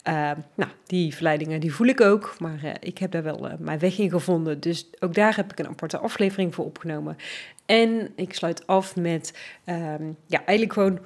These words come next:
hoe ziet ons dagelijks leven er hier uit? Want die vraag, die krijg ik misschien nog wel het meeste. Van ja, hoe, hoe doen jullie dat dan? Hoe, wat, wat doen jullie de hele dag?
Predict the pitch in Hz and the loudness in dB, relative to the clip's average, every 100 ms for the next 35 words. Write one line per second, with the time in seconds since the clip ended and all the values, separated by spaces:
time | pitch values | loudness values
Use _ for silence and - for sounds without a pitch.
0 | - - 226 226 220 190 - 185 180 185 | -4 4 6 4 2 -2 2 2 2 -4
1 | - 175 180 180 - 180 175 170 156 - | 2 2 2 0 -2 -4 -2 -4 -2 2
2 | 180 135 - 180 175 170 - 185 240 269 | 2 2 -2 -4 -4 -6 -12 0 2 2
3 | 269 208 202 208 202 226 214 202 196 190 | 4 2 2 -4 -2 -2 -2 0 -2 0
4 | 202 190 185 170 160 196 285 294 233 226 | -2 0 0 0 0 2 4 2 0 0
5 | 220 - - - - 214 123 170 175 170 | -2 -10 -16 -8 0 0 0 -6 -6 -6
6 | 170 - 190 165 196 247 226 165 156 160 | -10 -6 -6 -2 0 2 2 0 -2 -6
7 | 165 147 180 - 165 160 - - 170 147 | -8 -8 -8 -6 -6 -6 -6 -12 -12 -6
8 | 196 208 196 190 180 180 175 180 165 170 | 0 0 2 0 0 -2 -2 -2 0 -2
9 | 175 | -2